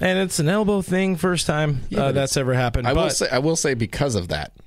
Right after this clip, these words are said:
Speaker 2: the fact that it is the first time, that was the only thing where I was like, "Oh yeah, you might be onto something there. Maybe
Speaker 1: Mm-hmm.
Speaker 2: you won't, maybe you won't try to push it." But it's also Clayton.
Speaker 1: This, this is true. It is
Speaker 2: I really
Speaker 1: Clayton.
Speaker 2: hope they give him, like, a ten run lead and then they just take him out, <laughs> honestly.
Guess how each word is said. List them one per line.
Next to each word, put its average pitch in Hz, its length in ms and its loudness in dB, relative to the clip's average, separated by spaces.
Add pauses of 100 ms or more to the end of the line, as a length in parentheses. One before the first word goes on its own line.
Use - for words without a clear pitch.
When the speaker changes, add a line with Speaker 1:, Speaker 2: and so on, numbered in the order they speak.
(1120)
Speaker 2:
the - 120 -4
fact 95 220 -2
that 90 120 -4
it - 20 -4
is 92 120 -4
the 85 80 -8
first 76 240 -8
time, 76 160 -8
that 104 140 0
was 131 100 0
the 120 60 0
only 113 120 0
thing 104 140 -2
where 90 120 0
I 85 40 0
was 82 120 -4
like, 78 160 -8
"Oh 220 100 -2
yeah, 226 200 0
you 135 120 0
might 143 160 0
be 123 80 0
onto 110 160 -2
something 78 300 -8
there. 73 220 -10
Maybe 147 180 -2
Speaker 1:
Mm-hmm. 131 100 -2
Speaker 2:
you 135 60 0
won't, 127 140 -4
maybe 143 180 0
you 139 80 0
won't 117 160 -2
try 85 100 -4
to 73 60 -8
push - 220 -12
it." - 160 -14 (340)
But 90 140 -4
it's 85 120 -10
also 104 240 -6
Clayton. 123 460 -10 (1400)
Speaker 1:
This, 147 200 -2
this 147 420 2
is 175 140 0
true. 165 180 2
It 151 60 2
is 156 120 2
Speaker 2:
I 120 40 -2
really 147 120 4 (120)
Speaker 1:
Clayton. - 20 0
Speaker 2:
hope 139 140 2
they 127 100 2
give 117 160 0
him, 113 80 0
like, 98 140 0
a 87 40 0
ten 90 240 0
run 82 200 0
lead 76 200 -2
and 71 120 -4
then 73 80 -4
they 71 80 -4
just 73 180 -10
take 69 180 -6
him 67 100 -10
out, 67 200 -12 (120)
<laughs> - 120 -20
honestly. 92 500 -8